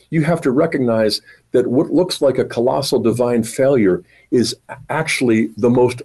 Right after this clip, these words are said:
unbelievable fulfillment of God's fatherly love and wisdom that he planned from the beginning. This is not plan B.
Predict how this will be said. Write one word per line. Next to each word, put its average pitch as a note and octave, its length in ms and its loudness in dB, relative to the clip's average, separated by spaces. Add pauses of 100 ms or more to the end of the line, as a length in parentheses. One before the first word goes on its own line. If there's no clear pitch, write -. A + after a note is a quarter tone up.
(120)
unbelievable B2+ 920 2
fulfillment C3 760 -2 (320)
of G#2 160 -2
God's A#2+ 320 0
fatherly C3+ 580 0
love A2+ 440 0
and G#2 180 0
wisdom G2 480 0 (360)
that A#2+ 140 2
he B2 160 0
planned B2+ 560 -2
from D3 160 0
the C3+ 80 4
beginning. B2 540 0 (220)
This D3 220 2
is A2 120 0
not C3+ 320 -2
plan A2+ 400 0
B. G2 340 2